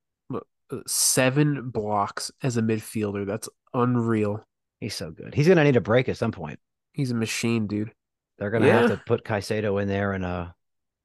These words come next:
Speaker 2: let him and roll with it and give him some time off because he can't keep doing this. He's almost thirty.
Speaker 1: <sighs>
Speaker 2: You know, we got a busy fucking schedule coming up. It's a,
Speaker 1: Mm-hmm.
Speaker 2: it's a, it's a really good time for Bossy and Ache <laughs> Ache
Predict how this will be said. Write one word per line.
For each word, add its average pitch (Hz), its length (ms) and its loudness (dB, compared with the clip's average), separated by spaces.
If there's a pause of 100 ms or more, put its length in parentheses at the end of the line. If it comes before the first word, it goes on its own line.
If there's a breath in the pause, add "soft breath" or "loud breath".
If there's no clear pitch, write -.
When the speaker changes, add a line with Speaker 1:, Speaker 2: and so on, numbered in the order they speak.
(220)
Speaker 2:
let 101 160 -2
him 101 120 -4
and 98 180 -2
roll 104 180 2
with 98 220 -4
it - 60 -10
and 101 100 -10
give 95 160 -4
him 90 120 -8
some 95 140 -10
time 95 220 -2
off 95 220 -2
because - 240 -10
he 92 80 -8
can't 107 260 -2
keep - 180 -6
doing 95 220 -6
this. 87 140 -10
He's 98 120 -4
almost 107 340 0
thirty. 104 420 -2
Speaker 1:
<sighs> - 40 -20 (1300 loud breath)
Speaker 2:
You 101 40 -6
know, 95 160 -2
we 98 100 -2
got 101 140 0
a - 20 -4
busy 104 320 2
fucking 95 320 -6
schedule 98 340 -4
coming 98 320 -4
up. 101 280 0 (240)
It's 185 160 0
a, 117 60 4
Speaker 1:
Mm-hmm. 107 40 0
Speaker 2:
it's 95 120 -6
a, - 100 -2
it's - 100 -8
a 139 60 0
really 156 180 6
good 117 160 2
time 113 180 0
for 98 120 -4
Bossy 107 420 -2
and 101 140 -8
Ache 208 240 -4
<laughs> 85 180 -2
Ache - 140 -6